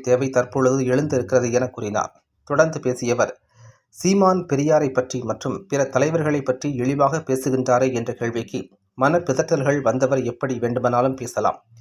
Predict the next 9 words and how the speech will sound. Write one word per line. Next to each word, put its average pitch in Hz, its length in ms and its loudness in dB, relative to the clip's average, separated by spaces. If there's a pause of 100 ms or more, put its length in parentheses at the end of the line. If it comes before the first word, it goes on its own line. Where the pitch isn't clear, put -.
(520)
மனநோய் 170 380 4
வந்தவர்கள் 143 480 4
அடுத்து 127 300 2
என்ன 123 180 2
செய்வார்கள் 131 540 2
என்று 123 240 0
எப்படி 123 320 -2
சொல்ல 117 260 -2
முடியும்? 117 340 -6